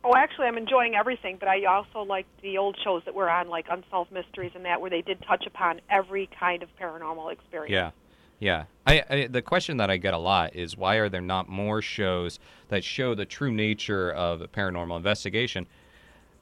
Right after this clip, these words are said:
Speaker 2: And I, th-, I think that's a good question, but, and, and maybe it'd be interesting for those of us that really like the paranormal to watch, but overall, you're not gonna put a real investigation on T V. Everything, things have to be edited, and nobody wants to watch a show of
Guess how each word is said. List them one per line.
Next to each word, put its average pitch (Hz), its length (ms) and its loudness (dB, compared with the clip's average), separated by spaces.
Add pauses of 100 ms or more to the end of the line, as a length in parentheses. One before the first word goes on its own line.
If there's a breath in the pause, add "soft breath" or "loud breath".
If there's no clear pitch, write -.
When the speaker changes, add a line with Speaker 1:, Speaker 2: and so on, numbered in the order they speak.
(360)
Speaker 2:
And 139 240 4
I, 147 140 2
th-, - 140 -4
I 131 60 2
think 165 180 -2
that's 139 160 2
a 196 60 2
good 131 300 -2
question, 127 600 -2
but, 104 300 4 (400)
and, 117 260 2
and 117 140 -2
maybe 143 240 2
it'd 113 140 2
be 107 160 2
interesting 113 560 -2
for 95 420 0
those 107 300 2
of 95 80 -2
us 92 160 -2
that 92 120 0
really 87 260 -2
like 117 260 2
the 110 80 -6
paranormal 92 420 -2
to 85 80 -2
watch, 131 340 -4
but 95 160 0 (720 soft breath)
overall, 127 400 6
you're 113 120 2
not 139 200 4
gonna 113 100 -2
put 110 220 -2
a - 20 0
real 98 220 2
investigation 90 580 -4
on - 140 -12
T 92 180 -10
V. 98 320 -4
Everything, 107 480 -2
things 131 280 -4
have 120 160 0
to 117 60 -2
be 101 220 2 (140)
edited, 107 500 2
and 107 100 -2
nobody 113 280 2
wants 104 260 -4
to 101 80 -6
watch 95 240 -2
a 98 60 -6
show 98 420 2
of 87 260 -2